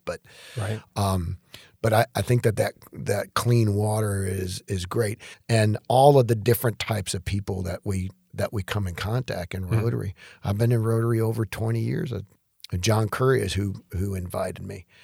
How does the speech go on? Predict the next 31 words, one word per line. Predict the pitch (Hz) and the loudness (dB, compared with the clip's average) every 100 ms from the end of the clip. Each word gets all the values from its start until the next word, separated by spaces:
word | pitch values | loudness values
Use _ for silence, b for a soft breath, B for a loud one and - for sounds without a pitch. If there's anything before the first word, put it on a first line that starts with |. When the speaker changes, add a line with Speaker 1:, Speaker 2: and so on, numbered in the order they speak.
| b b - | b b -4
Speaker 1:
And, | 107 101 95 95 | -2 0 0 0
um, | 95 92 90 87 _ _ _ | -2 -2 -6 -12 _ _ _
it, | - - | -10 -6
it's | 107 117 - - - - | -2 -2 -2 -6 -8 -2
been | 110 101 | 0 0
great. | 107 120 117 | 0 0 0
And | - | -6
so, | - - 101 | -6 -4 -2
I, | 104 - _ | -4 -6 _
you | - | -6
know, | 110 120 - | -4 -6 -4
every | 101 120 | 0 2
Tuesday | 120 - 139 123 127 | 2 0 0 4 6
morning | 127 147 139 107 123 117 - _ | 8 6 6 4 0 -4 -12 _
since | - 117 113 - | -4 -2 -2 -6
nineteen | 107 113 107 113 117 98 - 143 | -4 -4 -2 -2 -2 -4 -10 -8
ninety | 90 104 120 123 120 | -6 -2 -2 -2 -6
something, | - - 156 - 98 110 - - b b b b _ | -2 2 2 2 -4 -4 -8 -20 b b b b _
um, | - 92 95 95 - _ _ _ - | -4 -2 0 -4 -8 _ _ _ -10
I'm | 87 117 107 92 - | -2 2 2 -2 -6
meeting | 101 113 - 127 | 0 0 2 2
with | 127 | 2
the | - | 2
Rotary | 117 127 143 120 95 | 2 4 2 0 -4
Club. | - - 95 95 - - - | -6 -6 -6 -10 -16 -12 -6
Speaker 2:
All | 120 | -2
right, | 113 - | -2 2
looking | 135 - 147 | 0 2 4
back, | 131 120 117 | 6 6 4
and | |
I, | 117 | -2